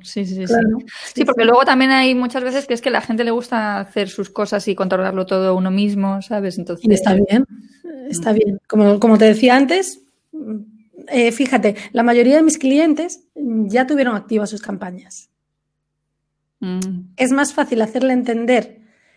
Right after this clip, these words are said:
Speaker 2: eh, cuánto cobras por los servicios a personas que ya gestionaron sus campañas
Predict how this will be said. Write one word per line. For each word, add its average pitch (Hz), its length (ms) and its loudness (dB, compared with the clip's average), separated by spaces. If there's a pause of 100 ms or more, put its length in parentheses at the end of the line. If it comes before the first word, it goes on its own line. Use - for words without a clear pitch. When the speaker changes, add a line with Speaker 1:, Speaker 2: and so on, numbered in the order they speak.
(280)
Speaker 2:
eh, 208 880 2
cuánto 233 300 -4
cobras 233 280 -4
por 220 120 -6
los 220 120 -2
servicios 226 640 -6
a 226 140 -4
personas 226 400 -4
que 214 140 -4
ya 240 200 2
gestionaron 220 440 0
sus 240 160 -6
campañas 349 640 -4